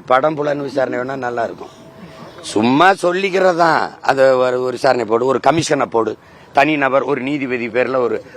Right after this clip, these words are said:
ஒருத்தர் தலைமையில ஒரு விசாரணையை போடு அப்படின்னா என்னன்னா டேக் டைவர்ஷன். சாலையில போயிட்டு இருக்கும்போது, அஹ், டேக் டைவர்ஷன் போடுவான், இந்த பக்கம் திரும்பி போ,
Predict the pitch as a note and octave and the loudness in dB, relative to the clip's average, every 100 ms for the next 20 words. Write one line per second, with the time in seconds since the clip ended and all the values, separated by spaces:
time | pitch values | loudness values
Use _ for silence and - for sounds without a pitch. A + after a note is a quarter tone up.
0 | - C3 - A2+ C3 C3+ C#3 C#3+ B2+ A#2 | -2 -2 0 0 2 2 0 -4 -4 -4
1 | B2 D#3+ C#3 A#2+ F2+ G#2+ G2 - D#2+ F#2+ | 2 2 2 -6 -10 -10 -10 -12 -14 -4
2 | D3 F3+ D3+ F3 D3+ F#2 A2 F3 - - | 0 0 -2 -4 -4 -4 -6 -10 -14 -20
3 | - - - G3 G#3 D3 D3+ C#3+ - E2+ | -20 -20 -2 0 0 -2 -2 -4 -10 -16
4 | - B2+ D#3 D#3 C#3 C#3+ D#3 C3+ C3 C3 | -6 0 2 0 -2 -4 -4 -6 -8 -6
5 | B2+ A#2+ F#2+ A2 - - - - - - | -4 -4 -6 -8 -10 -16 -20 -20 -20 -20
6 | - D3 C#3 F3 F3 D3 D#3 D3+ D3+ C#3+ | -2 0 2 2 2 2 0 -2 -4 -2
7 | B2+ A#2+ C#3+ D#3 C#3+ D#3+ C#3 C3+ A#2+ A#2+ | -2 -2 -2 -2 0 -2 -2 -2 -2 2